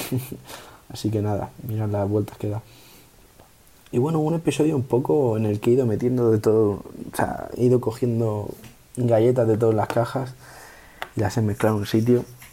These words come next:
Así que nada, un episodio un poco desordenado quizá.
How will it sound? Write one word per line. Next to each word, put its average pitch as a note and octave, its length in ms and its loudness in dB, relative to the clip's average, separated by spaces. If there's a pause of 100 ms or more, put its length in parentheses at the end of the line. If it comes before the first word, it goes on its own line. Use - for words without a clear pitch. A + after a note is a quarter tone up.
(340)
Así B2 200 -4
que A#2 100 -4
nada, G2 240 0
un A2 80 2
episodio A#2 460 2
un A2 120 0
poco G#2 420 -4 (1040)
desordenado A2+ 720 0
quizá. A#2+ 320 -4